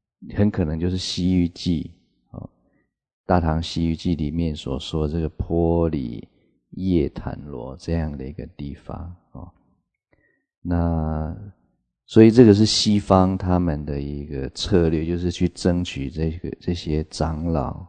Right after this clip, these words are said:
哦。那我们看到这个注脚第三十六，哦，这边导师有提到这个胜负的关键，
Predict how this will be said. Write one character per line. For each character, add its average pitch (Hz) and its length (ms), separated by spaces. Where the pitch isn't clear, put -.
哦。 - 180
那 131 120
我 - 20
们 95 100
看 104 220
到 95 220
这 87 520
个 76 480
注 107 240
脚 69 320
第 76 300
三 80 440
十 - 220
六， 78 340
哦， 76 140
这 110 120
边 127 140
导 92 160
师 107 240
有 87 100
提 85 220
到 90 160
这 90 120
个 85 120
胜 95 320
负 90 200
的 76 140
关 73 360
键， - 380